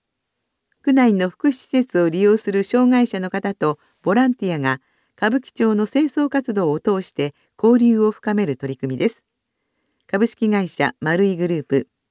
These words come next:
エヌピーオー法人グリーンバード歌舞伎町チームと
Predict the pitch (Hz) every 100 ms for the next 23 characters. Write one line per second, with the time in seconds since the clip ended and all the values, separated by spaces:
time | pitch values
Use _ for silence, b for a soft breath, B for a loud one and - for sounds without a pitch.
0 | _ _ - 202 214 214 208 196 202 190
1 | 139 135 - _ _ _ _ 170 247 262
2 | 247 226 196 139 - 160 196 - - 190
3 | - 196 160 156 135 123